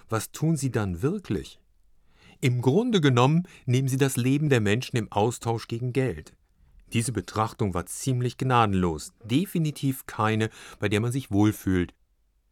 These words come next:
Wie viele Manager würden wohl gerne über ihr Leben nachdenken und dabei erkennen, dass sie viel Geld damit hätten verdienen können, anderen bei der Erfüllung ihres Lebens zu helfen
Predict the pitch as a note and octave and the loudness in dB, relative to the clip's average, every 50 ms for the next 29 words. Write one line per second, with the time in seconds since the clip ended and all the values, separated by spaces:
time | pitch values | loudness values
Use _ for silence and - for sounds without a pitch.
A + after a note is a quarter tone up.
0 | _ _ _ _ _ _ _ _ _ _ _ _ _ _ - G2+ F#2+ C3 D#3+ F3 | _ _ _ _ _ _ _ _ _ _ _ _ _ _ -8 -4 -2 -2 -2 -2
1 | - - A2+ G2+ F#2+ F#2 F2+ F2+ F2+ F#2 F#2 F2 - F#2+ F#2 E2+ E2+ G2+ A#2 B2 | -2 -2 0 2 2 2 2 2 2 2 2 2 2 2 2 2 2 0 0 0
2 | C#3 A#2 G2+ F#2+ F2+ E2 F2+ F2 F#2 G2+ A2 A2 G2+ F2 F2+ E2+ E2 E2+ E2 E2 | 0 0 0 0 0 2 2 2 2 2 2 0 0 0 0 0 0 -2 -2 -2
3 | E2 E2+ F#2 G2+ F#2+ F#2+ F#2+ G2 F2+ - - G#2+ G2 G2+ - - F#2+ F#2 F#2+ F2+ | -2 -4 -2 -2 0 0 0 0 -2 -4 -2 -2 -2 -2 -2 -6 -6 -4 -4 -4
4 | E2+ E2+ F2 - - - G2+ F#2 F#2+ F#2+ F#2+ F#2 - _ - - - _ _ _ | -4 -4 -6 -6 -6 -4 -2 0 0 0 -2 -4 -6 _ -20 -20 -20 _ _ _
5 | _ - - G2 - - C3 - - - D#3+ D#3+ D3+ A2 G2+ G#2+ G2+ F#2+ F#2+ F2 | _ -8 -6 -4 -2 -2 -4 -4 -2 -2 0 0 0 2 2 4 4 4 4 2
6 | - F2 E2+ E2+ - - F2 - - F2 - - F2 D#2+ E2+ F#2+ G2 G2+ G2+ G2 | 0 0 -2 -2 -2 -4 -4 -4 -4 -6 -2 -2 -2 0 0 0 0 0 0 -2
7 | F#2 - - G2 F2+ F2+ F2 F2+ - - - F#2+ F#2+ G2 G2 G2+ G2+ A2 G#2+ G#2+ | -4 -2 -2 0 0 2 0 -2 -4 -2 -2 0 0 0 -2 -4 -4 -4 -4 -4
8 | F#2 G2 F2+ F2 F#2 F#2 F#2+ F#2 - - - - D3+ C3 G2+ E2+ D2+ C#2+ D2 D2+ | -4 -4 -4 -4 -4 -6 -6 -8 -10 -12 -8 -4 -2 -2 -2 -2 -4 -6 -10 -10
9 | - D2+ D2 - - E2 D#2 D2+ D2 C#2+ - - - - F2+ E2+ E2 E2 E2 - | -10 -10 -10 -8 -8 -6 -6 -6 -8 -10 -10 -8 -6 -4 -4 -2 -2 -2 -2 -4
10 | - - E2+ D#2 D2+ | -4 -6 -6 -6 -6